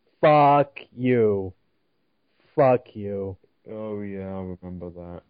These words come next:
Speaker 2: Yeah, that's, like, the biggest get out card, because you could tell that the second one was meant, meant to end it all. That's, that's the thing that annoys me about that.
Speaker 1: <laughs> And this one looks even worse.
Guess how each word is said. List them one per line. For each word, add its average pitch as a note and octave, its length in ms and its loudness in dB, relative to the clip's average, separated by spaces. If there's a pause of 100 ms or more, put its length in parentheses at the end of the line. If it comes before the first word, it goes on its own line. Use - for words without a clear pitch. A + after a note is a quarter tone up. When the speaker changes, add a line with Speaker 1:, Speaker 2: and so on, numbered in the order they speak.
(100)
Speaker 2:
Yeah, G#2 200 0
that's, G#2 260 0
like, G2+ 140 0
the G2+ 80 -8
biggest G2 480 -6
get F#2+ 140 2
out F#2+ 260 -2
card, G#2+ 180 -2 (220)
because B2+ 240 -4
you D3 80 -6
could C3 140 -4 (140)
tell G#2+ 240 0
that G2 220 -2
the G2 60 -18 (100)
second F#2+ 280 -6
one F2+ 80 -12
was F2+ 100 -14
meant, G2 260 -10
meant G2 360 -6
to F#2+ 100 -4
end F#2 180 -6
it F#2+ 100 0
all. F#2+ 300 -4 (140)
That's, G#2+ 240 -4
that's A#2+ 300 -2
the A2+ 80 -10
thing A2 140 -4
that F2 100 -6
annoys F#2 300 -14
me F2+ 120 -14
about F2 240 -8
that. F2 280 -8 (1500)
Speaker 1:
<laughs> - 160 -10 (800)
And G3 180 6
this D4+ 140 4
one A#3 180 6
looks G3 220 4
even D3+ 260 4
worse. B2 380 6